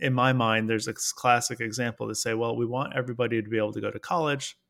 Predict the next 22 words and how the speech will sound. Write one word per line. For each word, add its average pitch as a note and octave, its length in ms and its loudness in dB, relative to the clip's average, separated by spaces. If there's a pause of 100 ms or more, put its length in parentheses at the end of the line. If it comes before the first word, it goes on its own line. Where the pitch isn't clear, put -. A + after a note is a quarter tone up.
College C3+ 460 2
is, B2 200 2
like, A2+ 200 4
the A2+ 100 -2
gateway B2+ 420 2
to A#2 220 -2
your A2 280 2
economic C3 520 0
freedom A#2+ 460 0
and A2 200 -4
having A#2 340 -4
a B2 40 -6
good B2 200 -2
life, G#2+ 240 2
so - 200 -4
we G#2+ 100 -4
wanna A2+ 260 -4
make A2 200 -6
that A2+ 140 -2
accessible A#2 500 -8
to A#2+ 100 -8
everybody. A2+ 500 -6